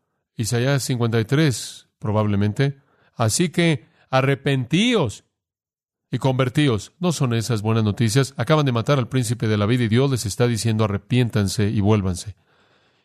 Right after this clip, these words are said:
Y cuando hagan eso, serán borrados vuestros pecados". Eso es literalmente lo que Jesús dijo cuando Él estaba muriendo en la cruz. "Padre, que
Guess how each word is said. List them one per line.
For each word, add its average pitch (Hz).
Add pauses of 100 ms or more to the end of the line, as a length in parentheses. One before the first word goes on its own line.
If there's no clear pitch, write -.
(120)
Y 117
cuando 113
hagan 143
eso, 110 (380)
serán 123
borrados 110
vuestros 110
pecados". 98 (240)
Eso 143
es 143
literalmente 135
lo 123
que 110
Jesús 117
dijo 117 (360)
cuando 120
Él 131
estaba 131
muriendo 117
en 113
la 110
cruz. 139
"Padre, 123
que 107